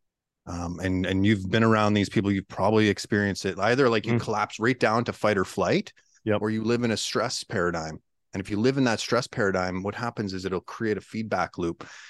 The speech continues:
Speaker 1: It'll focus your attention, it'll shift your perception, and it'll start to mold your values. And this happens to all of us. We're all, uh,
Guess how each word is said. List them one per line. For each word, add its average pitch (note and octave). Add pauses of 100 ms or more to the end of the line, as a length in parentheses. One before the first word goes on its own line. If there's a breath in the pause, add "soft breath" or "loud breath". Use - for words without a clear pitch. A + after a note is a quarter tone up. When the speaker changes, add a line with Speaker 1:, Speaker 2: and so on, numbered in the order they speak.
(160 loud breath)
Speaker 1:
It'll F#2
focus -
your A2+
attention, A2+
it'll F2+
shift -
your G#2
perception, A2+
and F3 (340 loud breath)
it'll F#2+
start A#2+
to C3+
mold A2
your G2+
values. F2
And G2
this B2
happens B2
to -
all F#2+
of F2
us. D#2+
We're F#2
all, G#2+
uh, F#2